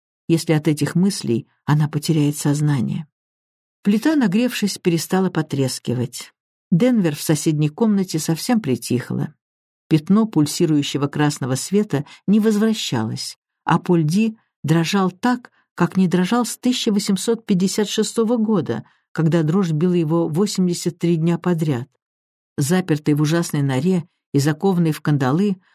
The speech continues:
он тогда трясся так, что не мог даже закурить или просто почесаться. Сейчас, правда, у него дрожали в основном ноги. Ему потребовалось некоторое время, чтобы догадаться,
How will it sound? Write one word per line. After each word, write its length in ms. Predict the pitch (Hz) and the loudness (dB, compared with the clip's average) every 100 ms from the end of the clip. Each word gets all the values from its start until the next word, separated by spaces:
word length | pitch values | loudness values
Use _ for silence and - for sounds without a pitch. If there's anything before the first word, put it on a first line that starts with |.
| _ | _
он 160 | 202 196 | -2 0
тогда 280 | 196 185 190 | 2 2 0
трясся 520 | 190 202 190 - 175 | 0 0 -2 -2 -4
так, 400 | - 247 247 - _ _ | 0 -2 -2 -10 _ _
что 200 | - 208 | -2 2
не 120 | 202 | 4
мог 200 | 214 208 | 2 2
даже 300 | 196 208 190 | 2 0 0
закурить 580 | 185 196 - 196 240 - | 0 -2 0 0 0 -2
или 140 | 175 | -2
просто 360 | 175 196 202 196 | -2 -2 -2 -2
почесаться. 920 | 185 190 196 - 139 110 - - 135 - _ _ _ _ _ _ _ | -2 -2 -2 -2 -2 -4 -6 -12 -12 -14 _ _ _ _ _ _ _
Сейчас, 380 | - 156 233 - | -6 -2 -2 0
правда, 320 | 202 190 175 | 0 2 2
у 60 | |
него 260 | 180 180 190 | 2 2 2
дрожали 400 | 175 185 185 190 | 2 2 2 0
в 60 | 185 | 0
основном 500 | 185 190 196 214 190 | -2 0 0 0 0
ноги. 460 | 147 120 - - - _ _ _ _ _ | -2 -4 -8 -10 -12 _ _ _ _ _
Ему 200 | 151 170 | 0 2
потребовалось 680 | 165 160 175 160 156 156 - | 0 0 0 0 0 0 0
некоторое 520 | 170 165 151 147 151 | 0 0 -2 -2 0
время, 300 | 143 214 196 | 0 0 0
чтобы 240 | 139 143 139 | -2 -2 0
догадаться, 640 | 143 139 202 220 - | 0 0 0 -2 -4